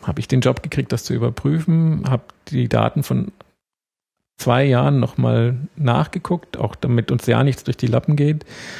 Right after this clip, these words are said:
Und wir haben das nicht gesehen und haben dann eine Mail geschickt, Ja, vielen Dank. Gute Frage, aber wir haben da noch nie ein Problem gesehen. Es gab's noch nie, dass ein Paket wirklich einen Fehler hatte.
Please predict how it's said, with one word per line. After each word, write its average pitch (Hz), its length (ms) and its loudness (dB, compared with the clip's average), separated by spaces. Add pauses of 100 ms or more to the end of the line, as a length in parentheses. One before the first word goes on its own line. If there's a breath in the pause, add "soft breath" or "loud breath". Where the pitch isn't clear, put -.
(320 loud breath)
Und 117 140 2
wir 107 160 2
haben 107 340 2 (120)
das - 240 -10
nicht 98 200 0
gesehen 107 380 0
und 104 140 0
haben 110 120 0
dann 104 100 2
eine 107 100 4
Mail 98 200 2
geschickt, 117 400 -6
Ja, 113 320 0 (800)
vielen 117 120 0
Dank. 120 340 0 (480 loud breath)
Gute 127 240 -2
Frage, 131 500 2
aber 117 220 0
wir 107 100 -2
haben 104 100 2
da 98 120 2
noch 98 120 0
nie 104 160 2
ein 101 60 2
Problem 104 340 -2
gesehen. 101 200 -2
Es 107 100 -6
gab's 101 320 0
noch 107 140 0
nie, 107 120 2
dass 101 140 -4
ein 113 80 0
Paket 104 540 -2
wirklich - 260 -6
einen 110 80 -2
Fehler 104 380 -2
hatte. - 260 -8